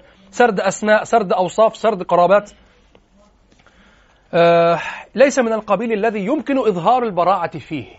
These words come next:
الباقلاني نفسه يقول، هذا كتاب أعجاز القرآن للباقلاني، يقول:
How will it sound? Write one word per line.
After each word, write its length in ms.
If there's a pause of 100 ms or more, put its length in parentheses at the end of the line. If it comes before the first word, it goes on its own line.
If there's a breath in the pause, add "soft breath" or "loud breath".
(960)
الباقلاني 480
نفسه 320
يقول، 320 (380)
هذا 120
كتاب 160
أعجاز 180
القرآن 240
للباقلاني، 480 (2500)
يقول: 400